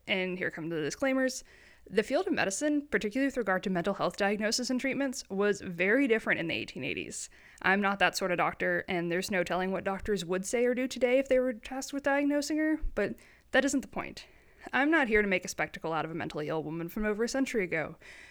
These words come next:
but the diagnosis is generally important to the story. Being declared legally unable to care for oneself means not having full control of finances and the like, and there was, and still is, a lot of stigma attached.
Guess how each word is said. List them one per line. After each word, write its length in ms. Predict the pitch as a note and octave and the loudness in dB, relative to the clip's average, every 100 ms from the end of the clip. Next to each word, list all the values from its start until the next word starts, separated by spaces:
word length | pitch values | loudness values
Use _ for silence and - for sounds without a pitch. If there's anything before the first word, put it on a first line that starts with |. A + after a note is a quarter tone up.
| - | -2
but 100 | - | 4
the 80 | G#3+ | 6
diagnosis 540 | A#3 C4 C#4+ C#4+ C#4+ - | 6 6 4 2 0 0
is 260 | G#3 G#3+ G#3+ | 2 4 4
generally 380 | G3+ G3+ G3 F#3 | 2 2 0 0
important 340 | F3 F3 - | -2 -4 -4
to 60 | D#3+ | -6
the 80 | |
story. 420 | - - - - - - - - G3 | -4 -4 -6 -8 -12 -20 -20 -16 -2
Being 240 | A#3 D4 | 2 4
declared 400 | D#4+ - A3+ A3+ | 2 2 4 2
legally 380 | F#3 F3+ A#3 C4 | 0 0 0 0
unable 280 | A#3+ A3 A3+ | 2 2 2
to 100 | G#3+ | -4
care 240 | - - | -4 -6
for 100 | - | -4
oneself 540 | A#3 B3+ D4 D4 D4+ - | -4 0 4 4 2 -2
means 280 | G#3 G3 | 0 0
not 200 | G3 F#3 | 2 2
having 240 | B3 C4 B3+ | 2 0 0
full 180 | G#3+ G#3 | 0 -2
control 340 | G#3+ G3+ F#3 | -4 -2 -2
of 100 | F#3 | -2
finances 500 | - D#3 C#3+ - - | -2 -2 -4 -10 -10
and 120 | D#3 | -8
the 40 | A2+ | -6
like, 400 | - - - - A3+ | -4 -6 -12 -8 -2
and 240 | G#3+ A3 | -2 0
there 140 | G#3 | 0
was, 320 | G3+ G3 C4 - | 2 2 0 -2
and 180 | G#3+ | -4
still 240 | - A#3 A3 | -2 -2 0
is, 260 | F3 G3+ - | 0 -2 -2
a 60 | G#3 | 0
lot 160 | F3+ | 0
of 80 | F#3+ | 0
stigma 340 | - E3+ F#3+ | -4 -8 -4
attached. 540 | A3+ D4 D4+ - - | -4 -4 -6 -8 -14